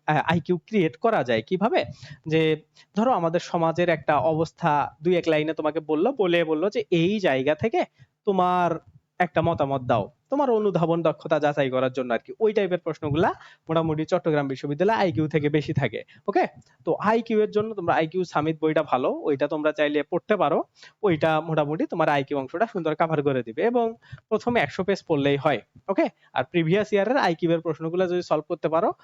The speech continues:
ওই জায়গা থেকে চান্স পাওয়ার মতো প্রশ্ন কমন পাওয়া যায়। তো এইটা গেল হচ্ছে বি এবং ডি ইউনিটে তোমরা আসলে কিভাবে পড়বা বা তোমার আসলে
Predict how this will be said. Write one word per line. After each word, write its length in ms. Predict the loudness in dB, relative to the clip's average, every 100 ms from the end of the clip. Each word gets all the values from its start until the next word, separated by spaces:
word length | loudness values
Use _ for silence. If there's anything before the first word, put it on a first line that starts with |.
| -6
ওই 220 | 0 0 2
জায়গা 300 | 0 2 0
থেকে 200 | 0 -2
চান্স 320 | 0 -2 -2 -2
পাওয়ার 260 | 0 0
মতো 200 | -2 -4
প্রশ্ন 340 | -4 -4 -4 -6 -8 _
কমন 280 | -2 0
পাওয়া 220 | 0 0 0
যায়। 160 | -4 -6 -10 -10 -12 0
তো 120 | 0 2
এইটা 360 | 0 2 2
গেল 200 | 2 2
হচ্ছে 360 | 2 0 0 -2
বি 300 | 0 2 2
এবং 280 | 2 0 0
ডি 100 | 0
ইউনিটে 380 | 0 -2 -2 -2
তোমরা 260 | -2 0 0
আসলে 300 | 0 -2 -4
কিভাবে 500 | -4 -6 -4 -2 -2 -4 _
পড়বা 340 | -2 0 2 2
বা 200 | 2 0 -4
তোমার 220 | -6 -4
আসলে 280 | -6 -4